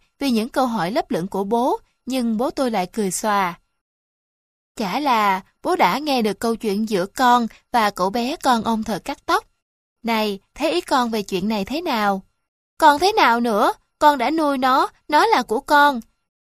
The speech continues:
Tôi bỗng nổi khùng lên một cách khá là vô cớ, y hệt thằng nhóc kia lúc sáng. "Với lại, còn chiếc xe máy cơ mà." Đôi mắt của bố tôi thoáng ngạc nhiên, nhưng liền ngay đó lại ánh lên những tia sáng rất buồn cười.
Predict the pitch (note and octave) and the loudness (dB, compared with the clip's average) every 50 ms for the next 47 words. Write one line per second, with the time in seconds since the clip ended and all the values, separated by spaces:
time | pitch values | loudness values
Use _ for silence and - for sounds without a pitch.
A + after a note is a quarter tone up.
0 | _ _ - D#4+ D#4+ B3+ B3 G3 A#3+ D4+ D#4 A3+ - - - C#4+ A3+ G3 G#3+ A#3+ | _ _ -4 -2 0 2 2 0 0 0 -2 -2 -2 0 0 0 0 0 0 0
1 | B3 A#3+ A3 F#3 - - D#4+ - - - C4+ A#3 C4+ F4+ G4+ D#4 G#3 E3+ A3 A3+ | 0 0 -2 -4 -4 -4 -6 -8 -8 -8 -6 -4 -2 0 0 0 0 0 -2 -4
2 | - - - A3+ A#3 C4+ F4+ A4 _ _ _ _ - D#4+ E4 D#4+ C#4+ C#4 A3+ - | -4 -2 0 0 2 2 2 0 _ _ _ _ -4 -2 0 0 0 0 -2 -2
3 | - - G#3 E3+ F#3 B3 D#4+ - - C4+ A3+ A3 C#4 E4+ - - - C#4 A#3+ B3 | -4 -6 -6 -6 -6 -6 -8 -6 -4 -2 -2 -2 -2 -4 -6 -4 -2 0 0 0
4 | C#4+ G4+ - _ _ _ _ _ _ _ _ - F4 F#4+ G#4 G#4 C4+ G3 F3 F#3+ | 0 -4 -8 _ _ _ _ _ _ _ _ 2 4 6 6 6 4 2 0 -2
5 | G#3 G#3+ - _ _ _ - C4+ B3+ A#3 - F4 G4 - E4+ D4 C#4 C4+ C4 D4 | -4 -6 -8 _ _ _ 0 0 2 2 0 -4 -4 -2 -2 -2 0 0 0 -2
6 | G4+ - - E4+ E4 D#4+ C#4 A#3+ A3+ A3 G#3+ A3+ - _ _ _ _ _ _ _ | -2 -2 -2 -2 0 2 2 4 4 2 2 -2 -6 _ _ _ _ _ _ _
7 | _ _ _ _ _ _ _ _ _ - B3+ C4+ B3 C4+ E4 - - G#3+ G#3 G3+ | _ _ _ _ _ _ _ _ _ -4 -2 -2 -2 -2 -4 -4 -4 -4 -2 0
8 | B3 C4 D#4+ - - C#4+ B3 A3+ G#3+ - G#3+ A3 A3+ C#4+ F#4 G4+ D#4+ F#3+ - _ | 0 -2 -2 -2 -2 -2 -2 -2 -4 -6 -8 -8 -6 -6 -4 -2 -2 -4 -4 _
9 | - B3 B3+ B3+ B3 A3+ A3+ _ _ _ _ - D#4+ E4 D#4 D4 D4 B3+ A3+ G3 | -4 -2 -2 -2 -2 -4 -6 _ _ _ _ -6 -4 -2 -2 0 0 2 0 0
10 | G3+ A3 A3+ A#3+ A3 A#3+ A3+ A3 B3 D#4+ G4+ - _ - F#3 F3+ - A3+ B3+ D#4+ | 0 -2 -2 -2 -2 -4 -4 -4 -4 -6 -6 -8 _ -6 -6 -2 -2 -2 -2 -2
11 | F4 D4+ C#4 B3+ B3+ A#3+ G3+ E3+ G3 - C#4 A#3+ A3+ - - A3+ G#3+ B3+ D4 E4+ | -2 -2 -2 -2 -2 -4 -4 -4 -4 -4 -2 -2 -2 -2 -4 -4 -6 -6 -4 -6
12 | G#4+ - - C#4 A#3+ A3+ G3+ F#3+ - A3 A3 G#3 G3+ F#3 F#3 | -6 -6 -4 -2 -2 -2 -2 -2 0 0 2 2 2 0 -2